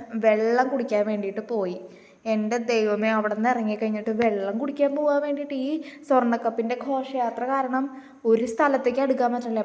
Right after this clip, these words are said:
ഭയങ്കര ബ്ലോക്ക്. ബ്ലോക്ക് ഇല്ലാത്ത സ്വരാജ് ഗ്രൗണ്ടിലെ കുറച്ച് സ്ഥലത്ത് മാത്രമേ ഞാൻ എടുത്തിട്ടുള്ളൂ. എന്തൊരു ബ്ലോക്കാ, ഒരു വഴി കൂടെ പോകാൻ പറ്റില്ല, ഭയങ്കര ബ്ലോക്കായിരുന്നു.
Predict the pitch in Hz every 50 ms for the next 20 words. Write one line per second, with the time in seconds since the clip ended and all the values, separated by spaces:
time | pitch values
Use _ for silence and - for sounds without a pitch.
0 | 214 220 220 208 202 202 208 208 214 226 233 254 254 294 294 262 226 220 220 -
1 | 220 202 214 208 208 208 214 214 214 262 269 277 277 262 254 269 262 269 277 269
2 | - - - - - - 247 233 226 220 214 226 226 226 220 220 220 233 226 285
3 | 262 226 - 240 233 - 294 269 247 240 - 240 254 247 240 233 233 226 240 240
4 | 240 240 240 233 - - - 208 214 202 185 180 190 - - - - - - -
5 | - _ _ - 226 214 214 208 214 208 202 240 240 240 247 285 277 311 320 320
6 | 320 320 320 320 320 285 254 240 233 262 269 339 349 339 339 330 330 330 320 330
7 | 330 330 330 320 311 294 285 277 277 269 - - 233 220 220 208 208 214 214 202
8 | 202 196 202 202 208 214 220 226 233 254 262 302 294 262 - - 254 240 226 233
9 | 226